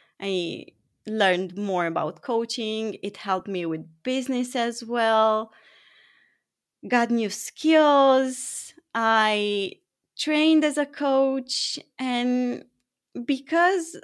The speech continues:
I was always, I was always interested in human, human performance and productivity. I had a lot of things that I n-, needed to juggle at the same time.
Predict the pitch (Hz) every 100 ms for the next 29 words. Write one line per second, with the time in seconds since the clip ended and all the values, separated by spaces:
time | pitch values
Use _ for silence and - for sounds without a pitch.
0 | _ - 277 294 311 277 - 302 392 494
1 | 415 302 247 - - - _ _ _ _
2 | _ _ _ 277 285 269 302 349 294 -
3 | 247 247 254 247 - 233 - 226 220 214
4 | 214 208 _ _ - 269 269 254 - -
5 | - 277 262 247 220 - 214 190 175 -
6 | 220 - 233 220 - 254 233 - - 220
7 | 180 - 156 165 - _ - 277 330 254
8 | 196 190 190 202 196 185 185 180 180 -
9 | 208 196 185 170 165 170 160 190 196 180
10 | 185 - 170 180 - 180 220